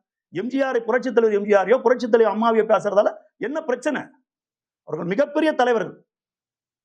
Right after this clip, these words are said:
அது இப்ப மோடி பேசுறது எங்களுக்கு உண்மையிலே எங்களுக்கெல்லாம் ரொம்ப பெரிய மகிழ்ச்சி. பரவாயில்ல, இந்த அளவுக்கு பேசுறாரு. ஏங்க, பாரதிய ஜனதா கட்சியுடைய தாரக மந்திரமே பாரத் மாதா கி ஜெயங்க. எங்களோட தாரக மந்திரமே பாரத் மாதா கி ஜெய்.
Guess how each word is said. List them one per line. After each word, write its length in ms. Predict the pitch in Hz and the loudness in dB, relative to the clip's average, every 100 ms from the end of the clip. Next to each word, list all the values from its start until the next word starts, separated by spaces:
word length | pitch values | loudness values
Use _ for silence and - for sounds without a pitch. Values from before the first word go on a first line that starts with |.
| _ _ - | _ _ -10
அது 180 | 247 | -10
இப்ப 180 | 233 220 | -4 -4
மோடி 240 | 202 294 294 | 0 -2 0
பேசுறது 420 | 262 262 285 285 | 0 0 2 2
எங்களுக்கு 200 | 254 226 | 2 2
உண்மையிலே 280 | 254 285 269 | 2 4 4
எங்களுக்கெல்லாம் 360 | 247 233 269 | 2 2 2
ரொம்ப 160 | 233 240 | 2 2
பெரிய 200 | 247 226 | 2 2
மகிழ்ச்சி. 380 | 226 285 - - - _ _ _ _ _ _ - | 2 2 -2 -8 -10 _ _ _ _ _ _ -10
பரவாயில்ல, 200 | 254 262 | -6 -6
இந்த 220 | 214 220 | -4 -2
அளவுக்கு 300 | 240 247 220 | -2 -2 0
பேசுறாரு. 400 | 226 208 180 120 90 _ _ _ _ _ _ - | 0 0 -2 -2 -10 _ _ _ _ _ _ -6
ஏங்க, 140 | 285 285 180 170 | -4 -4 -2 -2
பாரதிய 380 | 226 302 311 | 0 2 2
ஜனதா 240 | 302 285 277 | 2 2 2
கட்சியுடைய 380 | 262 269 254 - | 0 0 -2 2
தாரக 400 | 233 269 302 285 | 2 4 2 0
மந்திரமே 400 | 262 262 269 285 240 | 0 2 2 2 2
பாரத் 320 | 254 277 269 | 2 0 0
மாதா 280 | 254 254 254 | 2 2 0
கி 160 | 233 | 0
ஜெயங்க. 320 | 208 214 190 143 135 - - | 0 0 0 -4 -6 -14 -10
எங்களோட 320 | 190 190 165 | -6 -6 -2
தாரக 400 | 180 240 285 294 | -2 0 -2 -2
மந்திரமே 400 | 277 254 240 294 | 0 0 2 2
பாரத் 360 | 254 277 302 | 2 4 2
மாதா 260 | 302 285 294 | 2 2 2
கி 120 | 269 | 2
ஜெய். 260 | 226 196 | 2 0